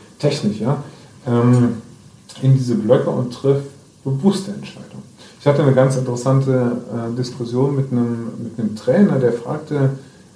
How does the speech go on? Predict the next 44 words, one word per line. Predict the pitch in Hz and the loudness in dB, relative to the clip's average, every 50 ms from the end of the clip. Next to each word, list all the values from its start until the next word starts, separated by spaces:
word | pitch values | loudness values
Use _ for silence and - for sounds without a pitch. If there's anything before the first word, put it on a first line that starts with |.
| - | -8
äh, | 123 120 117 120 | -4 -2 0 0
die | 120 120 | 0 -2
Gruppe, | - - - 147 135 160 156 156 151 135 - - - - - - _ - _ - - _ _ _ - _ _ - - - - _ - _ - _ _ - - _ _ _ - | -2 -4 -4 0 4 4 4 4 4 0 -4 -6 -12 -20 -20 -20 _ -20 _ -20 -20 _ _ _ -20 _ _ -20 -20 -20 -20 _ -20 _ -20 _ _ -20 -20 _ _ _ 0
wer | 120 123 147 175 180 | 4 6 8 8 6
von | 180 - 175 156 135 139 147 | 4 2 -2 -2 -2 -2 0
ihnen | 147 156 151 156 156 151 143 - - | 0 2 2 2 0 -2 -4 -6 -4
hat | - 131 143 139 139 - - - - - - - - | -2 -2 -2 -2 -4 -8 -14 -18 -20 -20 -20 -20 -20
viel | - - - - 151 160 175 175 170 | -20 -20 -12 -8 -2 -2 0 0 -2
Zeit | - - 135 123 127 139 156 156 156 151 | -4 -4 -4 -2 -2 0 -2 -2 -4 -2
in | - 127 123 120 | -2 -2 0 0
die | 120 120 | 0 -2
Planung | - - - - 123 120 123 131 139 139 135 135 127 | -4 -6 -8 -6 -4 -2 -2 0 2 2 2 2 2
seiner | 113 120 117 117 120 123 123 123 120 - | 2 0 -2 0 0 0 2 0 0 -2
oder | 104 101 104 107 | -2 -4 -6 -8
ihrer | 107 110 113 - 117 - - - - - - - - | -8 -10 -10 -10 -12 -14 -16 -18 -18 -20 -20 -14 -2
Hochzeit | - - - - - - 104 98 - - - | -2 -2 -2 -2 -8 -8 -8 -8 -8 -8 -2
investiert? | 107 101 95 95 - - - - - - 101 | -2 -2 -2 -2 -8 -12 -16 -18 -18 -12 -8
Und | 101 | -6
da | 110 | -4
gingen | 117 127 143 143 139 | -2 0 2 4 4
natürlich | 127 120 - 120 120 120 117 113 - - | 4 2 2 2 0 0 -2 -2 -6 -6
bei | - 110 | -6 -4
den | 104 104 104 | -4 -2 -2
Verheirateten | 107 104 113 127 127 123 123 120 123 123 120 120 110 104 | -2 2 4 4 4 4 4 0 -2 -4 -6 -4 -6 -4
gingen | 110 120 113 110 | -4 -4 -4 -2
die | 113 117 | 0 2
Hände | 160 165 139 - | 2 4 4 2
hoch. | - | 0
Und | - - - - - - - - - - _ - - | -2 -6 -14 -18 -20 -20 -20 -20 -20 -20 _ -12 -10
dann | 110 - | -8 -2
kam | 143 143 147 | -2 0 0
die | 151 - | 0 -2
zweite | - - 151 165 - - - | -2 2 4 4 6 4 2
Frage, | - - 101 104 101 - | 0 -2 -2 -4 -4 -4
und | - - 104 104 117 | -4 -4 -2 0 4
wer | 143 170 175 170 | 6 6 6 4
hat | 175 180 - | 2 -2 -4
viel | - - 156 151 151 151 | -8 -4 -2 0 0 0
Zeit | - - 135 139 139 139 139 - | -2 -2 0 0 0 0 0 -2
in | 139 127 | -2 -4
die | 123 | -4
Planung | 123 - 127 131 127 131 135 135 131 123 | -4 -6 -4 -2 0 2 2 2 2 2
der | 123 120 113 - - | 2 2 0 0 0
Ehe | 139 131 113 101 85 | 0 2 2 2 0